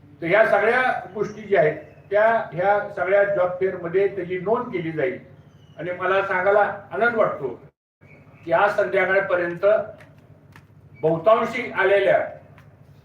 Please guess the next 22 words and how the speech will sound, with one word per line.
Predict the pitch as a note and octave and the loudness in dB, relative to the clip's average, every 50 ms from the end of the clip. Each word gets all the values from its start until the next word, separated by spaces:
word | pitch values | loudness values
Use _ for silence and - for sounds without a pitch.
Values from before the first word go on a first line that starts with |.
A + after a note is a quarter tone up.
| - - | -20 -8
आता | - D#3+ | -6 -6
ज्याच्याकडे | D#3+ D#3+ F3 F3 F#3 F3+ F#3 G3 F#3+ F#3+ | -4 -4 -4 -2 -2 0 0 0 2 2
जर | G3 F#3 - | 0 -2 0
ते | - G3 G3 | -2 -2 -2
क-, | - - F#3 F3+ E3+ E3 D3+ - - - - - - - | -2 -2 -4 -4 -4 -4 -6 -10 -16 -20 -20 -20 -14 -12
जर | C#3+ - - | -8 -8 -6
क्वालिफिकेशन | - F3+ F3 F3 F3 F3 F#3 F#3 F#3 F3+ - G3 F3+ F#3 G3 | -2 -2 0 0 0 -2 -2 0 0 -2 -2 -2 -2 0 0
नसेल, | G#3 G#3+ A3+ G3+ D#3 C3+ - - - - - - - - - - - - - | 2 2 2 2 2 0 -4 -10 -16 -20 -20 -20 -20 -20 -20 -20 -20 -8 -6
पण | D3+ D3+ D3+ | -6 -4 -4
जे | C#3 C#3 F3+ G3 G3 | 0 2 4 4 4
जे | F#3 G3+ A3+ A#3 A#3+ A3 - - - | 4 4 4 4 4 2 0 0 0
कॅटेगरीमध्ये | G3+ G3 G3 G3+ G3 G3 G3 G3+ G3+ G3 G3 F#3+ F#3+ G3+ G3+ G3+ | 0 0 2 0 2 2 2 2 2 0 0 2 2 4 4 2
क्वालिफिकेशन | - - - - F3+ F3+ F3+ F#3 F3+ F3+ F#3 F3+ F3 E3+ F3 F#3 F3 | 0 -2 -10 -4 0 2 2 2 2 0 -2 -4 -4 -4 -4 -2 0
असेल | F3 E3 E3 F3 D#3+ C#3 - - - - - - _ - - - - - | 0 -2 -2 -2 -6 -8 -8 -10 -16 -20 -20 -20 _ -20 -20 -20 -12 -10
ते | F3+ | -6
बहुतांशी | F3 E3+ F3 F3 F3 - G#3+ G#3+ G#3+ G#3 A3 A3 A3 A3 G3+ F3+ - | 0 2 2 2 4 2 2 2 2 -2 -4 -6 -6 -6 -6 -8 -10
सगळ्यांचं | - - E3+ E3+ F#3 G#3 A3 A3 - - C4 - - | -2 0 2 4 6 4 4 4 4 2 2 2 4
काम | A3+ G#3+ G#3+ G#3+ G3+ | 4 4 4 4 4
आज | G3+ G3 - F#3+ | 2 2 2 0
या | F#3 | -2
ठिकाणी | F3+ F3+ F#3 F3 F3+ F3 F3 F#3 | 0 -2 -4 -4 -4 -4 -4 -4
होईल, | E3 D3 E3+ A3 A3+ F#3 D3+ - - | -4 0 0 2 2 0 -2 -6 -12